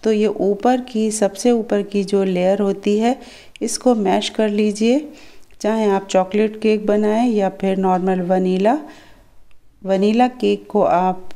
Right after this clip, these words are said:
चाहें तो कलर भी दे सकते हैं, इसमें कोई कलर नहीं आएगा, लेकिन केक के डेकोरेशन में ये बहुत काम आता है। हमने आपके साथ एक वीडियो भी इसका शेयर किया है।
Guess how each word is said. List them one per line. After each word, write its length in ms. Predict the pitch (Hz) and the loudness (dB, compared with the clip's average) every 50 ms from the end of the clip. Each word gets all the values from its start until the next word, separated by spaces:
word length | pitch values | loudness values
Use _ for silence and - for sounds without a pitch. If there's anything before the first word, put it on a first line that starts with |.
| - - | -12 -8
चाहें 300 | - 196 185 190 190 190 | -6 -4 -2 -2 0 0
तो 120 | 196 202 196 | 0 -2 -2
कलर 360 | 196 - 180 185 190 196 196 | 0 -2 0 0 0 0 0
भी 140 | 190 220 214 | 0 0 2
दे 160 | 180 214 214 208 | 2 2 2 2
सकते 360 | 214 214 208 - - - 220 | 0 -2 -4 -4 -2 -2 0
हैं, 260 | 226 240 247 - - | 0 0 0 -2 -2
इसमें 460 | 214 208 - - 233 233 233 233 233 | -4 -4 -2 0 2 2 2 0 0
कोई 180 | - 208 202 196 | 0 -2 -2 0
कलर 340 | 196 - 190 190 190 190 185 202 | 0 -2 -2 0 0 0 0 0
नहीं 140 | 202 190 190 | 0 0 0
आएगा, 340 | 185 180 185 185 185 214 220 | 0 0 0 0 0 0 0
लेकिन 360 | 220 208 190 208 - 196 196 | 0 0 -2 -2 -2 -2 -2
केक 340 | 196 - - 208 220 214 - - | -2 -2 -2 -2 -2 -2 -4 -4
के 180 | 202 196 202 180 | -2 -2 0 0
डेकोरेशन 600 | 190 190 185 - 185 190 185 - - 202 196 202 | 0 0 0 -2 -2 -2 -2 0 0 0 0 0
में 140 | 202 202 | 0 0
ये 180 | 202 202 202 190 | 0 0 -2 -2
बहुत 340 | 170 175 185 196 233 247 - - | -2 -2 -2 0 -2 -2 -2 -2
काम 280 | - 180 180 175 170 | -2 -2 0 0 -2
आता 260 | 170 165 160 - 170 170 | -2 -4 -2 -2 -2 -2
है। 200 | 170 175 170 180 | -2 -2 -4 -2
हमने 340 | 185 185 185 185 196 214 214 | -2 -2 0 0 0 0 0
आपके 320 | 208 196 190 190 196 - 175 | 0 0 -2 -4 -4 -6 -6
साथ 280 | - 180 180 180 175 175 | -2 -2 -2 -2 -2 -2
एक 200 | 175 170 - 175 | -4 -4 -4 -4
वीडियो 340 | 180 175 160 170 185 185 175 | -4 -4 -2 -2 -2 -2 -2
भी 140 | 180 208 214 | 0 0 -2
इसका 240 | 214 - - 208 208 | -2 -2 -2 -2 -2
शेयर 340 | - - 208 196 202 208 208 | -2 -2 -2 0 0 -2 -4
किया 280 | - - 214 214 220 220 | -4 -4 -4 -2 -2 -2
है। 220 | 226 226 254 294 | -2 0 -2 -2